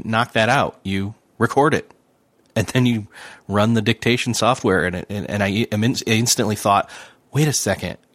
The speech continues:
I can record audio on my phone while I'm outside walking." So I'm killing the exercise bug as well as, uh, the writing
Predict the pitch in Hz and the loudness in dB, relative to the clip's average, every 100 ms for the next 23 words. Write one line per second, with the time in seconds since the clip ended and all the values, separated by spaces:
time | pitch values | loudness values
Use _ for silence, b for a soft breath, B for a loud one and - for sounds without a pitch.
0 | - 110 - 131 104 - - 101 - 95 | -2 -2 0 0 0 0 0 0 2 2
1 | 127 107 92 95 95 95 - - 123 127 | 2 2 0 0 -2 -2 -2 0 2 2
2 | 90 92 104 104 107 - 107 107 - _ | -2 -4 0 2 2 0 0 0 -4 _
3 | _ - - 110 120 113 98 92 120 156 | _ -10 -2 0 2 0 -2 0 0 0
4 | 101 87 - b b b b - - 107 | -2 -4 -8 b b b b -8 0 2
5 | 107 107 131 123 110 104 104 _ _ - | 2 0 0 2 2 -2 -8 _ _ -10
6 | 110 107 120 - 120 113 101 90 92 101 | -2 0 0 0 0 0 0 -2 0 0
7 | 98 104 104 98 104 123 101 98 95 95 | 0 -2 -4 -2 0 0 2 0 -2 -6
8 | - B B B B 101 90 87 87 107 | -10 B B B B -4 -2 -2 -8 -12
9 | - _ _ _ 110 110 98 98 120 139 | -18 _ _ _ 0 0 0 0 2 2
10 | 98 98 | 0 -4